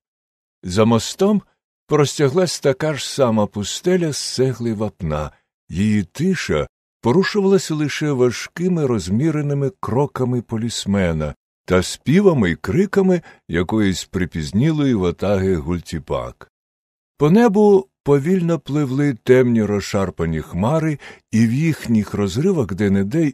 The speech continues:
інколи проглядали пара друга зірок. Холмс їхав мовчки,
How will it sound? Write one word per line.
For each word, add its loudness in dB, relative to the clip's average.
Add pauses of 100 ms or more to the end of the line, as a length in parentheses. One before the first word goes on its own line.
інколи -2
проглядали -2 (180)
пара -4
друга -4
зірок. -8 (520)
Холмс 0
їхав 0
мовчки, -2